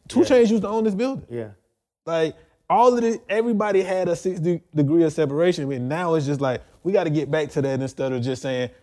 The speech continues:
Speaker 1: "I'm over here with my people."
Speaker 2: Right.
Speaker 1: Like,
Speaker 2: Right.
Speaker 1: I ain't
Speaker 2: And I'm gonna
Speaker 1: never
Speaker 2: make sure my people good. And, and, and that's why I say, you know, I'm a, I'm a little unique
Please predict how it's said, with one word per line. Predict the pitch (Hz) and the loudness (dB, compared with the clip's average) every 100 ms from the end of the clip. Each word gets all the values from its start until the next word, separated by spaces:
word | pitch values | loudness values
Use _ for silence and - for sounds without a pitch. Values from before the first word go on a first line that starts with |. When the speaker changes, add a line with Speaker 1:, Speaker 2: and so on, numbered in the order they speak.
| _ - | _ -10
Speaker 1:
"I'm | 139 | 0
over | 147 135 | 0 2
here | 135 | 0
with | 127 120 | -2 -2
my | 131 | -4
people." | 120 120 101 - | -6 -8 -12 -10
Speaker 2:
Right. | 123 113 107 _ | -6 -6 -8 _
Speaker 1:
Like, | 147 143 135 113 | -2 0 0 -6
Speaker 2:
Right. | 110 107 - - | -8 -8 -10 -4
Speaker 1:
I | 220 | 0
ain't | 247 | 0
Speaker 2:
And | 226 | 0
I'm | 196 | 2
gonna | - | 0
Speaker 1:
never | |
Speaker 2:
make | 156 151 | -2 -4
sure | 151 135 | -4 -6
my | 143 147 | -4 -8
people | 139 131 120 | -8 -10 -10
good. | 110 113 - | -8 -10 -10
And, | 139 | -10
and, | 170 170 156 - | -10 -12 -12 -12
and | 147 | -6
that's | 180 196 | -6 -4
why | 151 | -4
I | 143 | -6
say, | 139 135 131 120 110 _ _ _ _ - | -6 -8 -6 -8 -10 _ _ _ _ -12
you | |
know, | 131 | -8
I'm | 120 127 | -6 -8
a, | 110 92 - | -12 -16 -16
I'm | 127 | -14
a | 131 | -10
little | 131 139 | -10 -8
unique | 135 131 123 135 127 | -10 -10 -10 -10 -12